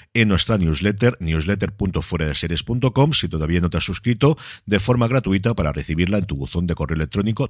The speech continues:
todos los días. En cuanto a estrenos, dos del grupo M C.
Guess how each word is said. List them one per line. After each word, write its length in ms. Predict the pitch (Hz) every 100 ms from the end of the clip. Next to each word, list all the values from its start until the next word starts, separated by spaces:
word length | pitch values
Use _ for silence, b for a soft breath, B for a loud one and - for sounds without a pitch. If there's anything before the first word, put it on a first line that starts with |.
| -
todos 320 | 98 85 -
los 120 | - 71
días. 380 | - - - - _ _ _ _ _
En 180 | 123 143
cuanto 220 | 156 151
a 20 |
estrenos, 480 | 165 - 190 123 98
dos 340 | - 101 185 170
del 140 | 156
grupo 260 | 139 147 151
M 140 | 131
C. 300 | 101 82 67